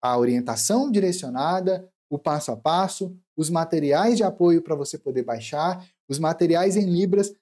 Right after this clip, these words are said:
na sequência correta, na sequência perfeita de aprendizado, pra você realmente ir absorvendo a Libras de forma simples, prática, intuitiva, pra que em oito semanas você também se torne fluente em Libras.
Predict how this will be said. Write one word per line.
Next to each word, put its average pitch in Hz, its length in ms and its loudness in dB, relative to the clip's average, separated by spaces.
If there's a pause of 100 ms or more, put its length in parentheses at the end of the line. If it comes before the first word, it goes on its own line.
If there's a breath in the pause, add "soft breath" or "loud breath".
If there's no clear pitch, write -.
(100)
na 170 220 -2
sequência 214 500 0
correta, 175 520 -4 (140)
na 131 100 -4
sequência 226 420 0
perfeita 208 400 2
de 175 80 0
aprendizado, 160 720 -4 (200 soft breath)
pra 147 100 -2
você 151 180 -6
realmente 180 760 -2
ir 151 160 0
absorvendo 127 640 -2
a 226 60 4
Libras 180 400 2 (280 loud breath)
de 127 80 -10
forma 123 280 -6
simples, 262 540 -4 (160)
prática, 226 480 -4 (160)
intuitiva, 214 760 -2 (260 loud breath)
pra 131 100 -8
que - 160 -10
em 135 180 -2
oito 208 240 0
semanas 175 440 -6
você 208 460 0
também 156 440 -2 (240)
se 226 120 -10
torne 175 260 -2
fluente 180 380 -4
em 226 40 0
Libras. 160 380 0